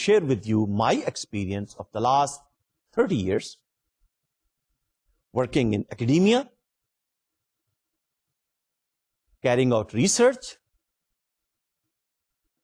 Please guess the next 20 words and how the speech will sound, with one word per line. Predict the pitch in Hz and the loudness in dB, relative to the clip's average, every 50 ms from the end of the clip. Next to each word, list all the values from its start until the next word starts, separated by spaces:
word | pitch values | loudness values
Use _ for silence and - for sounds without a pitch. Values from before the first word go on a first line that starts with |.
| _ - - 151 | _ -4 -2 -2
interacting | 160 - 269 247 214 - - - 226 220 214 - - - 156 | 0 2 0 0 0 0 -2 0 2 2 2 0 0 -2 -2
in | 147 135 - 165 | -2 0 0 -2
consulting | 147 - - 233 262 233 330 294 233 - | -2 0 0 0 2 2 2 2 2 2
assignments | - 156 139 135 131 131 135 139 135 - - 120 | 2 0 2 2 2 2 2 0 -2 -4 -4 -4
with | 120 107 110 131 | -4 -2 0 -2
multinational | 147 143 170 160 160 156 156 - - 170 175 170 175 180 _ _ _ _ _ _ - - | -2 -2 -2 0 0 0 0 -2 -2 0 0 0 0 -2 _ _ _ _ _ _ -6 -4
and | 220 254 - | -4 -2 -2
Pakistani | 247 175 - - 156 131 120 107 - 110 | -2 -4 -2 -2 -2 0 0 0 -2 -2
companies, | 95 90 - 101 135 175 - - - _ _ _ _ _ _ _ _ _ _ _ _ _ _ _ _ _ _ _ _ _ _ _ _ - | -4 -4 -4 -4 -4 -4 -6 -10 -18 _ _ _ _ _ _ _ _ _ _ _ _ _ _ _ _ _ _ _ _ _ _ _ _ -4
and | 147 151 156 135 | 0 0 2 2
going | 151 190 240 269 269 262 240 | 2 2 4 4 4 2 2
on | 214 196 - - | 2 0 -2 0
training | - 208 220 254 285 294 269 202 | 0 2 4 4 6 4 4 4
the | 160 170 160 165 | 4 4 4 4
managers | 165 185 196 190 151 160 156 156 147 139 143 _ _ _ _ _ _ _ _ _ _ _ _ _ _ _ _ _ _ _ _ _ _ - 110 104 | 4 4 2 2 4 4 2 2 0 -2 -6 _ _ _ _ _ _ _ _ _ _ _ _ _ _ _ _ _ _ _ _ _ _ -14 -6 0
globally | 131 156 196 220 214 156 117 - - - _ _ _ _ _ _ _ _ _ _ _ _ _ _ _ _ _ _ _ _ _ _ _ _ _ _ _ _ _ _ - | 2 2 4 2 2 0 -2 -4 -4 -8 _ _ _ _ _ _ _ _ _ _ _ _ _ _ _ _ _ _ _ _ _ _ _ _ _ _ _ _ _ _ -4
and | 127 123 117 123 139 | 0 2 2 4 4
learning | 180 220 247 262 285 302 277 | 4 6 6 4 4 4 2
from | 214 - - - 214 285 311 262 175 | 0 -2 -2 0 2 4 4 4 4
them | 160 151 156 | 4 2 2